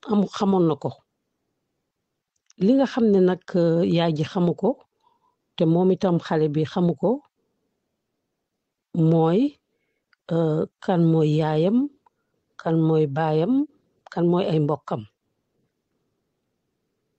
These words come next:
Information yi nga xam ne nag, euh, yaay ji xam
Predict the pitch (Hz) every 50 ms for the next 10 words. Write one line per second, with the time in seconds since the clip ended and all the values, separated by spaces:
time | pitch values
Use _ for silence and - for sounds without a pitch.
0 | _ _ _ _ _ _ _ _ _ _ _ _ _ _ _ _ _ _ _ _
1 | _ _ _ _ _ _ _ _ - 214 233 - 269 233 220 226 214 202 - -
2 | 214 202 214 233 269 269 240 - 262 226 214 202 190 190 185 185 - _ - 185
3 | 175 170 170 175 170 - - 220 165 175 180 180 175 160 147 160 170 170 160 -
4 | 208 185